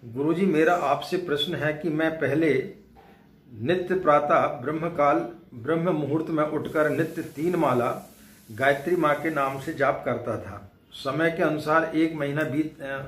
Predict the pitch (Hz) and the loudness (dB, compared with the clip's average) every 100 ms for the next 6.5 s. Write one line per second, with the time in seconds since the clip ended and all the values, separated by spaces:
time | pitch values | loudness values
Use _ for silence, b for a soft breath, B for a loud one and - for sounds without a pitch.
0 | - - 135 127 139 156 151 143 135 127 | -14 -14 -8 -4 -2 0 2 4 4 0
1 | B B B B 139 165 175 156 156 151 | B B B B -4 -2 -2 0 0 2
2 | 151 156 147 147 131 143 147 139 135 160 | 0 0 0 -4 -2 0 2 0 -2 -4
3 | - 160 143 120 110 107 - - b b | -4 -4 0 0 -2 -6 -10 -14 b b
4 | b b 113 139 170 185 147 151 175 - | b b -6 0 2 2 4 4 4 2
5 | 151 170 151 147 156 165 165 143 156 170 | 0 0 0 0 0 -2 -4 -2 0 0
6 | 147 151 139 143 | 0 0 0 -4